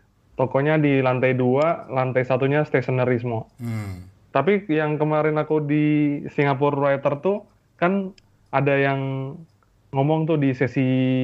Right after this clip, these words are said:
Speaker 1: sesi industri komiknya mereka, komik lokal. Mereka ini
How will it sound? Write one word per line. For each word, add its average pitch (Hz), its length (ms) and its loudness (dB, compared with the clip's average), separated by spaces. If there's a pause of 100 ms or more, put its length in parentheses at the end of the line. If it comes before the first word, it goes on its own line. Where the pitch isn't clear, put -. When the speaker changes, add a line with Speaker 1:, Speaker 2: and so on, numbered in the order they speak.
(120)
Speaker 1:
sesi 127 480 0
industri 131 320 2
komiknya 131 1040 -4
mereka, 123 420 0
komik 127 220 -2
lokal. 127 480 0
Mereka 170 640 0
ini 180 320 0